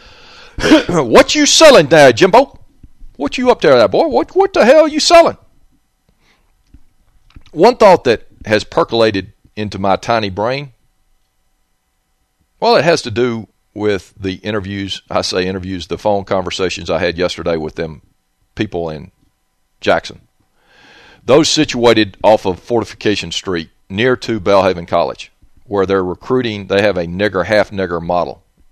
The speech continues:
as their poster boy. Even though niggers are down there kidnapping their students. <clears throat> That reminds me, I've,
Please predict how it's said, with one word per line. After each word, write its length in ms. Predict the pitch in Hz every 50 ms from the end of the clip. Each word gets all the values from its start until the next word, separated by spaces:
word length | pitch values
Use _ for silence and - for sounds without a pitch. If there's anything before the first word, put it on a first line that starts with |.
| _
as 200 | - 82 80 73
their 160 | 82 85 82 78
poster 360 | - - 117 113 - - 78
boy. 220 | 80 80 69 64 - _ - _ _ _ _ _ _ _ _ _ _ _ _ _ _ _ -
Even 220 | 147 202 214 180
though 160 | 165 147 135
niggers 340 | 117 131 135 113 110 95 95
are 40 | 92
down 240 | 98 101 98 95 95
there 260 | 92 92 87 82 - _ _ _ _ _ _ _ - - _ _ _ _ _ _ _ - - _ _ _ _ _ _ - - - _ _ _ _ _ _ _ _ _ _ - - - - _ _ _ _ _ _ _
kidnapping 480 | - - 143 135 127 127 120 - - 92
their 120 | 90 85
students. 520 | - - - 151 180 208 - - - - - _ _ _ _ _ _ _ _ _ _ _ _ _ _ _ _ _ _ - - _ _ _ _ _ - _ _ _ _ _ _ _ _ _ _ _ _ _ _ _ _ _ _ _ _ _ _ _ _ _ _ _ - - - - - - _ _ _ _ _ _ -
<clears throat> 300 | 175 170 156 156 135 95
That 180 | - - - 175
reminds 400 | 127 113 113 120 120 107 98 92
me, 180 | 90 85 - _
I've, 260 | - 170 247 269 -